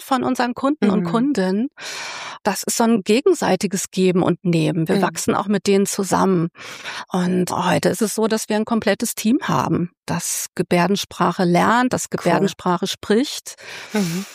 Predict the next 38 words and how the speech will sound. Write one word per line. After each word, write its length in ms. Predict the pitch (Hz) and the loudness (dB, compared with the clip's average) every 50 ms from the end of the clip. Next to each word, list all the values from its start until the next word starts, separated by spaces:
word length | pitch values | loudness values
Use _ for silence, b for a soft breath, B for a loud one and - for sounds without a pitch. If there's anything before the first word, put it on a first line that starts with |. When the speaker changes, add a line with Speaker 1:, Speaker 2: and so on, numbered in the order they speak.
| B B B B B | B B B B B
Speaker 1:
Und 600 | - - - - 196 202 196 196 196 196 190 - - - | -8 -2 0 2 4 4 4 4 4 2 0 -2 -6 -8
das, 180 | 175 - - - - | -8 -8 -8 -6 -2
das 160 | 196 196 - | -2 0 2
sind 160 | - 247 240 | 2 2 2
so 100 | - 214 | 2 0
kleine 320 | - - - 170 202 220 226 | 0 0 2 2 4 4 4
Erfolgsgeschichten. 1080 | - 185 - - 156 165 - - - - 175 - - 143 131 - - - - 147 165 - | 2 2 2 2 0 0 0 -2 -4 -4 -4 -2 -4 -4 -6 -6 -8 -8 -10 -10 -6 -2
Speaker 2:
Ja. 280 | 208 208 185 170 170 180 - - | 0 0 0 0 -2 -6 -10 -8
Speaker 1:
Die 80 | 196 165 | -6 -6
stärken 460 | - - - 156 156 165 - 196 165 | -4 -4 -4 -4 -2 0 0 0 0
uns. 420 | 147 151 160 190 - - - - - _ _ _ _ _ _ _ _ _ _ | 0 -2 -4 -6 -8 -8 -10 -10 -12 _ _ _ _ _ _ _ _ _ _
Speaker 2:
Toll. 340 | - - - - 170 156 147 - _ _ _ _ _ _ _ _ _ _ _ _ _ _ _ _ _ | -14 -10 -6 -4 -4 -4 -4 -8 _ _ _ _ _ _ _ _ _ _ _ _ _ _ _ _ _
Ihr 140 | - 185 170 | -2 -2 -2
guckt 300 | - - 165 147 - - | 0 -2 -4 -4 -4 -4
euch 160 | 143 147 - | -8 -6 -4
grad 180 | - 175 170 - | -2 -2 -2 0
schon 200 | - 185 180 165 | 0 0 2 2
wieder 240 | 170 175 208 185 156 | 2 2 2 2 2
so 140 | 139 147 | 0 0
lieb 260 | 143 147 147 151 - - - | 0 0 0 -2 -2 -2 -2
an. 180 | 147 147 151 185 | 0 0 0 -2
Speaker 1:
<laughs> 420 | - - - 262 - _ - 240 - _ _ _ _ _ _ _ 214 - _ B B B B B B B B | -2 -2 -2 -2 -2 _ -6 -8 -8 _ _ _ _ _ _ _ -20 -20 _ B B B B B B B B
Speaker 2:
Ich, 200 | 254 254 262 - - - 185 - | 2 4 4 2 0 -2 -2 0
also 200 | 226 233 220 220 | 0 0 2 2
es 160 | 240 - - | 2 2 2
ist 240 | 277 262 - - - | 2 0 0 0 -2
wirklich 260 | 294 - - 311 - | -2 0 0 0 0
so 100 | - 311 | 2 2
ein, 200 | 285 277 269 233 | 2 4 2 2
so 100 | 220 240 | 2 2
ein 220 | 240 233 226 208 | 2 2 2 2
Vibe, 260 | 220 233 285 208 165 - - | 2 2 2 0 0 0 0
der 120 | 160 151 | 0 0
da 120 | 151 - | 0 0
irgendwie 280 | - 135 160 170 - 170 | 0 0 0 0 0 0
rüberkommt, 600 | 156 - 160 165 160 165 - - - 160 156 - | 0 0 2 2 0 0 -2 -2 -4 -4 -4 -4
finde 380 | - - - - 185 175 175 - | -6 -6 -2 0 0 2 2 0
ich, 300 | - 202 - - - - | -2 -4 -4 -6 -12 -16